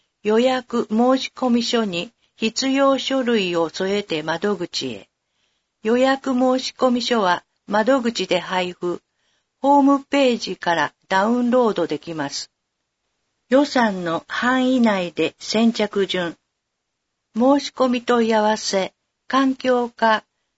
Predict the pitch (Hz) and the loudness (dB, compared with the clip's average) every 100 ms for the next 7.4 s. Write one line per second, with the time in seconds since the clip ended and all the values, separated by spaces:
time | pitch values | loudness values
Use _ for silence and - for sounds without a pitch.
0 | _ - 262 254 247 240 226 _ - 214 | _ 2 2 2 2 2 0 _ -6 0
1 | 277 285 277 285 254 175 170 180 - - | 2 4 4 2 0 -2 -4 -4 -6 -8
2 | 208 - 269 269 - 214 160 165 175 165 | -6 -4 -4 -2 -4 -4 -4 -4 -4 -4
3 | 170 147 - _ _ _ _ _ _ _ | -6 -6 -10 _ _ _ _ _ _ _
4 | _ _ - 226 277 294 285 277 277 262 | _ _ -6 -2 -2 -2 -2 0 0 0
5 | 269 240 - - 151 - _ - 262 269 | 0 0 -2 -4 -4 -6 _ -6 -2 0
6 | 247 254 233 226 - 233 233 233 233 208 | -2 -4 -4 -4 0 0 0 -2 -2 -2
7 | 170 143 135 | -2 -6 -10